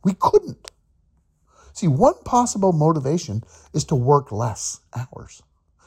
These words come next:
to spend less time at the factory baking bread and spend more time doing what we like to do, like goofing off.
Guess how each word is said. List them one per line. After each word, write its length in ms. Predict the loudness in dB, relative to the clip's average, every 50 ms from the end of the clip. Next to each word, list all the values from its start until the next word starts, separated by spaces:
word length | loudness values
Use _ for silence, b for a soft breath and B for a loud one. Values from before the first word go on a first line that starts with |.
| b
to 80 | b -4
spend 280 | 0 2 2 2 4
less 220 | 2 2 2 2 0
time 240 | -2 -2 0 0 0
at 60 | -2
the 80 | -6
factory 380 | -4 -2 -2 -2 -2 -2 -4 -2
baking 320 | 0 0 0 0 0 0
bread 320 | 2 4 4 4 2 -2 -12 b b b b b b
and 120 | -8 -6
spend 260 | -2 0 0 0 0
more 260 | 0 2 4 4 4 4
time 320 | 2 -2 -2 -2 -2 -2
doing 200 | 0 0 0 0
what 160 | 0 0 -2 -2
we 60 | -2
like 200 | -2 -2 -2 -2
to 80 | -2
do, 280 | -2 0 0 0 -2 -4 _ _ _ _ _
like 220 | -12 -12 -12 -8 -4
goofing 320 | -2 0 0 0 -2 -4
off. 340 | -6 -6 -8 -10 -16 -18